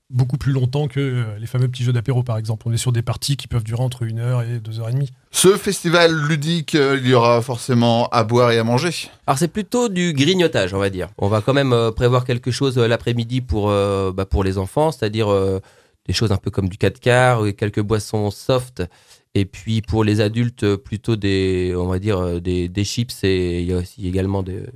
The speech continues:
Speaker 3: quelques, quelques bières. Euh, voilà, c'est plus du grignotage, il y aura pas de restauration vraiment, euh.
Speaker 2: Pour cette première édition, l'entrée est libre et gratuite.
Speaker 1: L'entrée est libre et gratuite, c'est très important. <laughs> C'est quand même l'objectif premier, c'est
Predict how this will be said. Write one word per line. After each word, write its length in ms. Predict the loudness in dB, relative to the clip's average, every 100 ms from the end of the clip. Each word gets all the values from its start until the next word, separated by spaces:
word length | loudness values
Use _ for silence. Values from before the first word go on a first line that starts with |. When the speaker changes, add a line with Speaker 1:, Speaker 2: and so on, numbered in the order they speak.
| -10
Speaker 3:
quelques, 400 | -6 -2 -2 -2 -4
quelques 220 | -6 -2
bières. 280 | -2 -2 -6 _ _ 0
Euh, 520 | 2 4 2 0 0
voilà, 160 | 0 0
c'est 140 | -2
plus 100 | -2
du 100 | 0
grignotage, 460 | 2 2 2 2 2
il 20 |
y 40 |
aura 80 | 0
pas 100 | 0
de 60 | 0
restauration 640 | 0 0 -2 -2 -2 0
vraiment, 500 | 0 2 2 2 0
euh. 320 | -2 -4 -8 -14 -20 _
Speaker 2:
Pour 140 | 4 4
cette 140 | 4
première 360 | 2 4 4 2
édition, 580 | 0 -2 -2 0 2
l'entrée 300 | 2 2 2
est 80 | 0
libre 240 | 0 -2 -2
et 80 | 0
gratuite. 540 | 0 -2 -8 -12 -8
Speaker 1:
L'entrée 300 | -2 0 2
est 40 | 2
libre 200 | 2 0
et 60 |
gratuite, 380 | -2 -4 -8 -16 -14
c'est 60 |
très 180 | -4 0
important. 400 | 0 -2 -8 -10 -12 -20 _
<laughs> 140 | -6 -2 0 0 -2 -8 -20 -20 -16
C'est 120 | -8 0
quand 80 | 2
même 100 | 2
l'objectif 440 | 0 -2 -2 -6
premier, 440 | -2 0 0 0 -4 -10
c'est 100 | -14